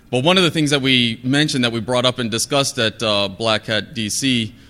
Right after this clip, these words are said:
was the use of H T M L five. So if you can store your JavaScript long-term in the clients, then that becomes a lot more reliable. One of the problems with doing things, uh,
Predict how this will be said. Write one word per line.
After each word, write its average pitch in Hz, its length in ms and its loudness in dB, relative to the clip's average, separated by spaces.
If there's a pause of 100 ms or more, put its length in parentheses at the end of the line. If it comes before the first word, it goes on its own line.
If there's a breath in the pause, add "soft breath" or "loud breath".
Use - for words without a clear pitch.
was 113 340 0
the 113 100 -2
use 120 260 0
of 120 140 -2
H 117 220 0
T 120 60 -6
M 107 100 -4
L 104 120 -2
five. 120 680 -4 (360 soft breath)
So 120 320 0
if 113 120 -4
you 127 100 0
can 123 200 -4
store 135 680 0 (1120)
your 123 180 -2
JavaScript 139 600 2
long-term 131 680 -2
in 117 100 0
the 104 80 -4
clients, 131 720 -4 (320 loud breath)
then 127 140 2
that 127 140 4
becomes 127 320 0
a 120 60 -4
lot 117 240 2
more 113 180 0
reliable. 104 760 0
One 120 160 -2
of 117 80 0
the 104 80 -2
problems 139 600 0
with 110 180 -4
doing 117 260 -2
things, 110 520 -6 (400 loud breath)
uh, 104 520 -2